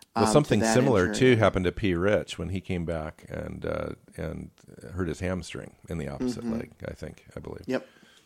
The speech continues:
Speaker 1: Um,
Speaker 2: So, so yeah, so that, that it's, it's a common thing, and it really does take another year, but to get fully back, and he is, he's back now with, um,
Speaker 1: So Thomas and Lockett,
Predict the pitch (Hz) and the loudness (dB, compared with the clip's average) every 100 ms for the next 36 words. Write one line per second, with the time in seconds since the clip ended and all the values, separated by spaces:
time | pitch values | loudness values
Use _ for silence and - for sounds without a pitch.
0 | _ _ _ - - 107 110 110 107 131 | _ _ _ -20 -8 -2 0 0 2 6
1 | 151 - - - 170 165 131 185 175 151 | 6 4 -10 0 2 4 0 -2 -2 -2
2 | 180 - 165 - - 147 151 147 143 139 | -4 -4 -6 -6 -8 -8 -6 -6 -6 -4
3 | 135 139 147 151 143 165 151 135 135 - | -2 -2 0 0 0 0 0 0 -2 -4
4 | 131 123 - - 120 113 110 110 101 101 | -6 -6 -8 -12 -6 -2 -2 -2 -4 -8
5 | 110 117 113 95 - - - 113 107 98 | -6 -2 -2 -4 -10 -12 -10 -6 -6 -2
6 | 107 104 - 110 139 135 123 123 120 _ | -2 -2 -4 -6 -2 -2 -2 -4 -8 _
7 | - - _ - 135 - 113 101 - 123 | -20 -20 _ -2 -2 0 0 0 0 -2
8 | 117 - _ _ 139 123 120 131 120 113 | -2 -6 _ _ 0 0 -2 -4 0 0
9 | 110 107 107 - _ _ _ 82 101 107 | -2 -4 -6 -10 _ _ _ -12 0 2
10 | - 104 104 110 - 98 90 95 110 - | 4 4 6 4 2 0 2 2 2 0
11 | 71 - - | -4 -4 -10